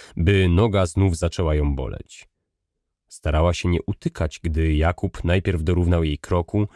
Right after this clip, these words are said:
a potem trochę ją wyprzedził. Poparzenia od wrzątku zagoiły się,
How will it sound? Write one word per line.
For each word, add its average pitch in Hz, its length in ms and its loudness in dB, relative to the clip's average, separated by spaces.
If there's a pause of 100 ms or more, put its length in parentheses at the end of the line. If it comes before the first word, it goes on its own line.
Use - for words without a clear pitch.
(380)
a 98 340 2
potem 110 320 0
trochę 95 300 -2
ją 78 160 2
wyprzedził. - 640 -10 (1500)
Poparzenia 113 560 0
od 104 140 -2
wrzątku 92 720 0
zagoiły 123 600 -2
się, - 240 -10